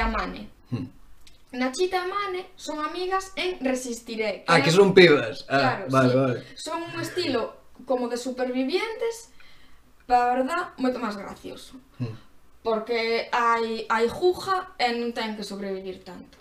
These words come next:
Speaker 2: Hmm.
Speaker 1: En plan, solo pasan mal, a veces danlle premios, gastan cartos, entón peleanse entre eles, hai veces que ostentan con,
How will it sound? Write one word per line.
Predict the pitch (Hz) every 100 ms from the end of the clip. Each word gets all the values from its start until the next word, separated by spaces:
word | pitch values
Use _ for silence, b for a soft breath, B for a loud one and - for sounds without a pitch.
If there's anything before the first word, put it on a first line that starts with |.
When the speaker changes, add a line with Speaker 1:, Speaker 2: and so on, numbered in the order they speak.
| _ -
Speaker 2:
Hmm. | -
Speaker 1:
En | 208
plan, | 214 208
solo | 220 240 233
pasan | 240 226 240 254
mal, | 339 349
a | 285
veces | 233 220 226
danlle | 214 214 214 214
premios, | 330 330 311 294
gastan | 277 247 233 220 226
cartos, | 254 247 233 220
entón | 226 226 -
peleanse | 220 214 208 214
entre | 208 220 277 349 339
eles, | 330 320 311 B B B -
hai | 233
veces | 240 226 226
que | -
ostentan | 220 - 240 233 226 220 220
con, | 220 214 214 220